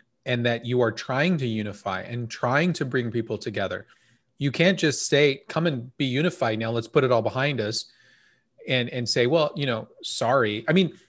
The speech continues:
that's no different than a husband and wife, and the husband is beating his wife all of the time, and then y-, y-,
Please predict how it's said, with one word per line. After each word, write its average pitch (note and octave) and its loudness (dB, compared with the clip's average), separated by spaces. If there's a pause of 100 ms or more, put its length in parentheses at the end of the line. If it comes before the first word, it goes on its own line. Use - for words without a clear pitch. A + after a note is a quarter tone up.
(140)
that's G#3+ 2
no G#3+ 8
different C#3+ 2 (640)
than C#3 2
a B2 -4
husband D3 2
and C3 -2
wife, A#2 -2 (340)
and B2+ -2
the A#2+ 0
husband C#3+ 0
is A#2+ -2
beating D3 4
his B2 -2
wife C#3 2
all A2+ 2
of G#2+ -4
the A2 -2
time, G#2+ -6 (400)
and C#3 0
then C3 0 (640)
y-, F#3 -14
y-, G3+ -10